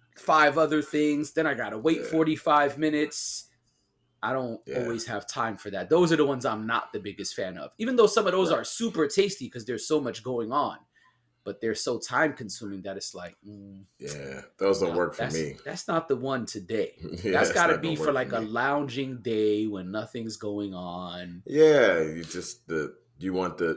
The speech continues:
Speaker 2: the, the beauty of cooking, you know what I'm
Speaker 1: Right.
Speaker 2: saying? Just like,
Speaker 1: It's like,
Speaker 2: "Oh,
Speaker 1: "What we
Speaker 2: man, I
Speaker 1: doing
Speaker 2: just wanna
Speaker 1: today?
Speaker 2: ma-,"
Speaker 1: We're
Speaker 2: right.
Speaker 1: cooking."
Speaker 2: Right,
Speaker 1: That's
Speaker 2: exactly.
Speaker 1: what we're doing
Speaker 2: It's like,
Speaker 1: today.
Speaker 2: it's not necessarily that you hungry, it's just like, "I wanna just make this."
Speaker 1: Right.
Speaker 2: You know what I mean?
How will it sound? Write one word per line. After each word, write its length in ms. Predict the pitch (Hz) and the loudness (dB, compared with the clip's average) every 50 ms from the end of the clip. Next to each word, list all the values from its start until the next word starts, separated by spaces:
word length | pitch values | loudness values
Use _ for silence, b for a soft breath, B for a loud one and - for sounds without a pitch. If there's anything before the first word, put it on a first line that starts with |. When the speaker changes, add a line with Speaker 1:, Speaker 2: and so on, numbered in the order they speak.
| - - | -4 -8
Speaker 2:
the, 100 | - - | -16 -10
the 160 | - - 85 | -6 -4 -4
beauty 540 | 76 69 - 92 104 107 104 98 92 90 85 | -4 -6 -6 -2 0 0 2 2 0 0 0
of 180 | 80 76 - - | -2 -4 -4 -4
cooking, 560 | - - 95 80 - - 69 60 - 65 67 | 0 0 0 0 0 -8 -10 -10 -10 -14 -12
you 80 | 65 78 | -8 -6
know 80 | 80 80 | -4 -4
what 80 | 80 80 | -2 -4
I'm 60 | 80 | -4
Speaker 1:
Right. 280 | 80 - 139 123 90 | -2 0 0 0 0
Speaker 2:
saying? 160 | 82 82 82 80 | 0 -4 -6 -6
Just 200 | 82 78 - - | -8 -6 -4 -2
like, 140 | 82 78 | -2 -2
Speaker 1:
It's 80 | - - | 0 0
like, 100 | 92 90 | 0 2
Speaker 2:
"Oh, 40 | 82 | 2
Speaker 1:
"What 80 | 180 180 | 4 4
we 60 | 208 | 4
Speaker 2:
man, 60 | 127 | 4
I 80 | 80 214 | 6 6
Speaker 1:
doing 140 | 202 190 - | 6 6 4
Speaker 2:
just 100 | - - | 2 0
wanna 160 | - 160 - | 0 2 0
Speaker 1:
today? 120 | 82 78 | 0 -2
Speaker 2:
ma-," 60 | 76 - - _ _ _ _ _ - | -6 -10 -12 _ _ _ _ _ -8
Speaker 1:
We're 100 | 107 104 | -6 -4
Speaker 2:
right. 120 | - - | -4 -4
Speaker 1:
cooking." 380 | - 110 - - 78 82 _ _ _ _ _ _ _ _ _ _ _ | -6 -8 -8 -12 -16 -16 _ _ _ _ _ _ _ _ _ _ _
Speaker 2:
Right, 260 | - 71 76 69 62 50 - - _ _ _ | -8 -4 -4 -4 -4 -6 -8 -12 _ _ _
Speaker 1:
That's 140 | - - | -12 -6
Speaker 2:
exactly. 280 | - 117 107 - - 113 | -6 -6 -4 -6 -8 -8
Speaker 1:
what 40 | 107 | -8
we're 100 | 107 98 | -8 -8
doing 180 | 90 101 95 92 90 | -8 -8 -10 -10 -10
Speaker 2:
It's 100 | 90 - | -10 -10
like, 120 | 95 90 | -10 -10
Speaker 1:
today. 140 | 82 85 - _ | -12 -12 -18 _
Speaker 2:
it's 140 | - - - | -18 -10 -4
not 160 | 78 80 85 | -4 -2 -2
necessarily 480 | 87 85 - - 80 - - 90 82 78 | -2 -2 -4 -4 -4 0 0 2 2 2
that 240 | 73 76 73 - - | 0 -2 -4 -4 -6
you 100 | 82 85 | -8 -6
hungry, 540 | 92 113 123 123 123 110 95 92 90 85 80 | -2 0 2 2 2 0 0 0 2 2 0
it's 140 | 78 - | 0 -4
just 160 | - 73 73 - | -6 -6 -4 -4
like, 160 | 80 76 73 | -2 -2 -2
"I 40 | 73 | -4
wanna 260 | 73 73 76 69 65 | -4 -4 -6 -6 -8
just 280 | - - - - - | -10 -12 -14 -12 -10
make 280 | 69 67 65 64 - _ | -8 -8 -8 -8 -10 _
this." 460 | - - - - - - - - - _ - | -12 -12 -10 -10 -10 -10 -10 -12 -14 _ -6
Speaker 1:
Right. 200 | 120 127 104 - - | -4 -4 -4 -4 -6
Speaker 2:
You 80 | - - - | -14 -18 -18
know 140 | - 55 55 | -18 -18 -16
what 80 | 53 | -16
I 40 | 57 | -14
mean? 180 | 60 60 58 | -14 -14 -16